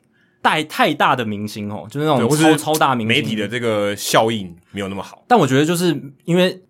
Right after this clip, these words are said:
Speaker 1: 真正一直跟着这支球队的媒体就是少，只有 Tampa Bay Times 吧，然后可能一个大联盟官网的记者。
Speaker 2: 嗯。
Speaker 1: 那你说道奇队、
Speaker 2: 哦，
Speaker 1: 洛杉矶时报，
Speaker 2: 这也是。
Speaker 1: 然后一大堆地方报、
Speaker 2: 欸。
Speaker 1: 电视台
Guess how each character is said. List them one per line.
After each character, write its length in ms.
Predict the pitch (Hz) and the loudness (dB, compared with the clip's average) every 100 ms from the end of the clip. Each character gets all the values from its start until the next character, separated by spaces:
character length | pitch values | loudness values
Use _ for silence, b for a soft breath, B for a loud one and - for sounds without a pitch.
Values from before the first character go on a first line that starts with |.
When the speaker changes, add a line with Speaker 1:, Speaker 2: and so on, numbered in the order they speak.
| _ | _
Speaker 1:
真 260 | - 180 185 | 2 2 4
正 360 | 185 143 120 - | 2 2 0 -6
一 100 | - | -6
直 200 | 143 117 | -4 -4
跟 200 | 113 175 185 | 0 2 4
着 120 | 156 | 2
这 120 | 143 | 2
支 100 | 143 | 0
球 160 | 135 113 | 0 0
队 120 | 123 | 2
的 40 | |
媒 140 | 104 101 | 2 -2
体 120 | 107 | -6
就 140 | 95 | -6
是 80 | 107 | -4
少， 300 | 104 - 65 - | -6 -8 -14 -4
只 120 | 156 | 0
有 100 | 135 | 0
Tampa 260 | 127 120 | 0 0
Bay 100 | 120 | 0
Times 340 | 113 123 92 - | -2 -6 -8 -10
吧， 80 | 76 | -10
然 80 | |
后 100 | 101 | -8
可 120 | 113 113 | -4 -2
能 120 | 113 | 0
一 40 | |
个 80 | 123 | 0
大 140 | 127 123 | 2 0
联 60 | |
盟 140 | 107 104 | 0 -2
官 180 | 113 | -2
网 140 | 107 90 | -2 -6
的 60 | |
记 180 | 104 107 | -10 -12
者。 180 | 80 - | -12 -16
Speaker 2:
嗯。 60 | - | -16
Speaker 1:
那 200 | 170 147 B B B | -8 -8 B B B
你 100 | 131 | -4
说 400 | 120 165 180 180 - _ _ | 4 6 4 2 -16 _ _
道 180 | - 147 | 0 2
奇 180 | 139 117 | 0 -4
队、 340 | 139 113 101 _ _ _ | -2 -2 -4 _ _ _
Speaker 2:
哦， 160 | 107 107 | -6 2
Speaker 1:
洛 160 | 180 170 | 4 4
杉 200 | 165 165 | 4 2
矶 160 | 170 | 0
时 0 | |
报， 0 | |
Speaker 2:
这 180 | 196 - | 0 0
也 60 | 139 | 0
是。 220 | 170 147 | 2 2
Speaker 1:
然 20 | |
后 120 | 156 | 0
一 120 | 196 | -4
大 180 | 202 190 | 0 2
堆 160 | 185 185 | 4 2
地 160 | 190 | 2
方 180 | 170 180 | 2 2
报、 120 | 185 | 0
Speaker 2:
欸。 60 | 175 | 0
Speaker 1:
电 180 | 202 165 | 0 -2
视 160 | 180 | 0
台 240 | 139 120 | 0 0